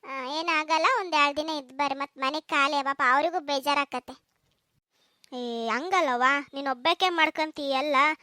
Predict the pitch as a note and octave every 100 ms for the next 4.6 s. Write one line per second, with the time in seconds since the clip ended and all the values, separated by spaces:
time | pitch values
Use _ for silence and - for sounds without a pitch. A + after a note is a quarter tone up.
0 | - - - C4 D4 D#4 D#4+ E4 D4 C#4+
1 | D4+ E4 D#4 D4+ C#4 B3+ A#3 A3 G#3+ B3
2 | _ _ _ - D4 D4+ D#4+ D#4 C#4 D4+
3 | D4+ C#4 C#4 C4+ D#4 C#4 C4 C#4+ C#4 C4
4 | C#4+ B3 A#3 A#3 A#3